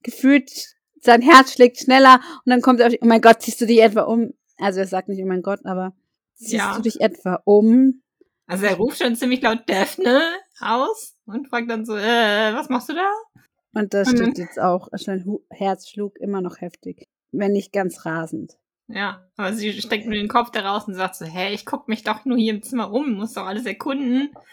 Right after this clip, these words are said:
Speaker 2: <laughs> Kann ich total verstehen.
Speaker 1: Yep.
Speaker 2: Also wenn ich in so einem Hotel bin, dann muss ich auch erstmal das ganze Zimmer auf den Kopf stellen, damit ich weiß, wo alles ist,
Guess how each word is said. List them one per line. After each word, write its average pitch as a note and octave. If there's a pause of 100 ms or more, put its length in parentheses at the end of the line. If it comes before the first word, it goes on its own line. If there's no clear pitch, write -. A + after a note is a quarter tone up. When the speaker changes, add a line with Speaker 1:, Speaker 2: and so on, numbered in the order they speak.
(140)
Speaker 2:
<laughs> -
Kann A#3
ich A3
total G#3+
verstehen. G#3+ (460)
Speaker 1:
Yep. A#3+
Speaker 2:
Also A3
wenn A3
ich -
in A3
so A3
einem G#3+
Hotel G#3+
bin, A3+
dann G#3
muss G#3+
ich G#3+
auch G3+
erstmal A3+
das A3
ganze A#3
Zimmer A3+
auf G3
den G#3+
Kopf G#3+
stellen, G#3
damit G3+
ich A#3
weiß, G#3
wo G#3+
alles G3
ist, -